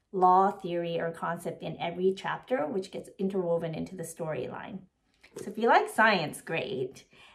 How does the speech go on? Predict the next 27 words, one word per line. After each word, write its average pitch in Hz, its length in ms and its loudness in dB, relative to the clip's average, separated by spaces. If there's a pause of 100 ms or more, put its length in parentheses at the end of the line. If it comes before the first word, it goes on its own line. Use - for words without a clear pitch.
Uh, 165 240 4
there's 185 200 0
so 208 80 0
many 185 240 2
layers, 170 400 0 (340)
and 190 120 -6
every 180 180 -2
time 185 180 -2
you 156 120 -4
read 175 160 -4
it, 151 60 -6
you 135 80 -6
might - 200 -8
find 185 160 -4
something 170 300 -8
new. 160 300 -6 (680)
Um, 190 340 -6
but 190 80 0
even 233 240 0
if 381 140 -2
you 294 100 -2
don't 190 420 4
like 180 380 -4
it 202 260 0
or 170 400 2
understand 165 680 -6
it, 277 280 -4